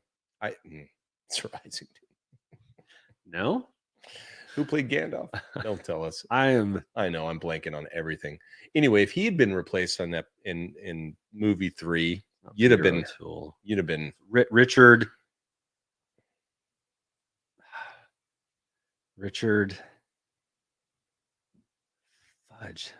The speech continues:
Speaker 2: It's not Attenborough 'cause I'm thinking of
Speaker 1: Yeah,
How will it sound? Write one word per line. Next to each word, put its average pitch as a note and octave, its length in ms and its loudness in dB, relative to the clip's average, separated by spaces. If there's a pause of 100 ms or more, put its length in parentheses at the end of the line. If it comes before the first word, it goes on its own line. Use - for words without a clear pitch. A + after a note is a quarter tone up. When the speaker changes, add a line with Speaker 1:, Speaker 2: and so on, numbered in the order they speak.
(140)
Speaker 2:
It's - 200 -16
not F#2 280 -4 (260)
Attenborough F2 600 -8
'cause D#2 180 -10
I'm E2 280 -8
thinking F2 380 -8
of D#2+ 200 -10 (460)
Speaker 1:
Yeah, D2 300 -14